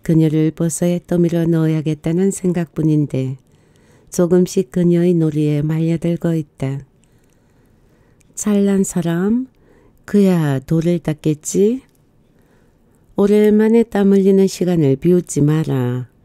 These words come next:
성질나게 하면 내 뺨따구를 갈겨버릴지도 몰라. 난 지금 얼굴에 도는 핏기가 고마울 뿐이야.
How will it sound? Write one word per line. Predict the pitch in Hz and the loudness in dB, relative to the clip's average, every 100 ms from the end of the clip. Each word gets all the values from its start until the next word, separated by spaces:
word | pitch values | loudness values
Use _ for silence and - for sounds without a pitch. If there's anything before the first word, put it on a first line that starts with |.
| _ _ _ | _ _ _
성질나게 | - - 170 160 180 185 190 | -6 2 2 2 0 0 0
하면 | 190 175 131 123 135 | 2 2 2 0 0
내 | 165 | 0
뺨따구를 | 165 - 156 156 175 156 156 131 | -2 -4 -4 -2 -4 -4 -2 -2
갈겨버릴지도 | 160 170 170 175 170 175 165 - 135 | -2 -2 -2 -4 -2 -4 -4 -6 -4
몰라. | 139 151 156 143 123 139 - _ _ - _ _ _ _ | 0 0 0 -2 -4 -10 -14 _ _ -20 _ _ _ _
난 | 185 196 214 | 0 2 2
지금 | - 190 180 151 131 | 0 0 2 2 2
얼굴에 | - 170 190 190 | 0 0 0 -2
도는 | 196 180 190 185 | 0 2 2 0
핏기가 | - - 180 143 123 | -4 -2 -2 -2 -2
고마울 | - 170 180 185 180 | -2 0 2 0 0
뿐이야. | 165 165 170 131 117 123 | 0 2 2 0 -4 -12